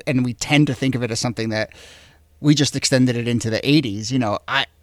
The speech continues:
I'm starting to wonder, you know, how much it just sort of is an ongoing through line throughout American politics, because right now, you know, you could argue that there is still a Southern strategy of sorts being employed by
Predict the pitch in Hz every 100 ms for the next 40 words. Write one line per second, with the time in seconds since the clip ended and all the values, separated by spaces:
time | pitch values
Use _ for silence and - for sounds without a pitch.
0 | - 160 156 - 131 120 120 117 123 123
1 | 117 101 135 98 120 139 117 - 101 117
2 | 101 - 120 104 104 104 95 120 113 110
3 | 104 101 - 147 135 104 101 98 110 113
4 | 113 - 113 98 101 95 196 240 127 -
5 | - 117 107 123 117 139 170 113 113 127
6 | 110 92 107 110 120 107 113 104 104 101
7 | 107 113 104 - 113 110 98 - - 147
8 | 117 113 - 104 107 113 101 - 117 -
9 | 113 107 110 107 107 117 117 110 107